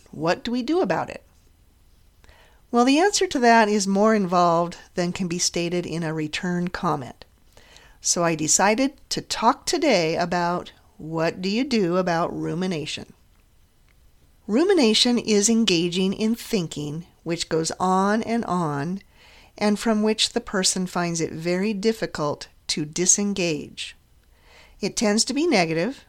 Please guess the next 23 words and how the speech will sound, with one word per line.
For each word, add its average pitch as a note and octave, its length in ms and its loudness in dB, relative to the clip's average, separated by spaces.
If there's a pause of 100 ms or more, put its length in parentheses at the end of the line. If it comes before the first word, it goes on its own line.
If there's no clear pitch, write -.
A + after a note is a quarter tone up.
(480)
and F#3+ 320 -2
critical - 640 -4 (180)
in F3 260 -4
nature. - 440 -8 (1120)
The F#3 100 -4
focus A#3 920 2
is F#3+ 240 0
usually F#3+ 400 -2
on E3+ 260 0
some D#3+ 320 2
mistake E3 480 0
from F3 200 -4
the D#3 60 -2
past, F#3 580 -4 (500)
some F#3 360 0
perceived E3+ 600 -4
slight E3+ 680 -2 (120)
from F#3 240 -6
another E3+ 300 -2
person, A#3 560 -6 (960)
one's F#3+ 360 2
own E3+ 200 2
self-criticism, D#3+ 1300 0